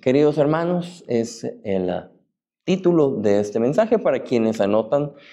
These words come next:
y llevan apuntes de los mensajes, este es el título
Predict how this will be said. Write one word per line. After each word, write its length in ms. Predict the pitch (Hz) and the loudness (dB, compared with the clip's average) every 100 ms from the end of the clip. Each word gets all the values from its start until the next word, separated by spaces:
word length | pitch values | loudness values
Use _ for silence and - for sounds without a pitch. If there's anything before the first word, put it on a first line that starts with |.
| - _ | -20 _
y 140 | 101 | 0
llevan 460 | 98 95 98 98 95 | 2 4 4 2 0
apuntes 540 | 95 - 123 123 113 | -2 0 0 2 2
de 80 | 98 | 2
los 140 | 95 95 | 2 2
mensajes, 600 | 95 95 127 151 156 - | 2 0 0 0 -2 -2
este 260 | 117 113 123 | -4 -4 -2
es 60 | |
el 180 | 107 - | -4 -2
título 540 | 147 143 113 98 90 | -4 -2 -2 -2 -4